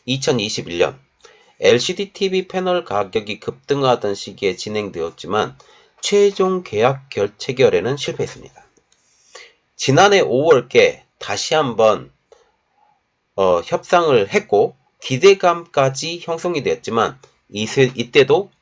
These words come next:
무산이 되었죠. 이후에는 양측이 협상 가능성을 계속 열어놓았지만, 어, 여러 가지 동력이 떨어진 상황이었다가 최근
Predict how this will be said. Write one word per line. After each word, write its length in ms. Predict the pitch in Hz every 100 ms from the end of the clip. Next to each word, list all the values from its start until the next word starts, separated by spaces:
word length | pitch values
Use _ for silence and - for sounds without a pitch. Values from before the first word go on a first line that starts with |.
| _
무산이 460 | - 90 113 143
되었죠. 320 | 101 - _ - _ _ _ _ _ _
이후에는 580 | 120 143 147 143 120 123 - - _ 98
양측이 500 | 107 120 - 92 92
협상 400 | 151 - 175 175
가능성을 540 | - 120 117 113 104
계속 420 | - 107 113 95
열어놓았지만, 840 | 80 104 135 123 95 - 82 107 135 _ _ - _ _ _ _ -
어, 120 | 95
여러 200 | 107 160
가지 260 | 208 190 180
동력이 400 | 135 135 127 135
떨어진 400 | 160 170 160 147
상황이었다가 960 | 143 147 135 90 - 71 139 98 - _ _ _ _ _ -
최근 520 | - 208 202 - -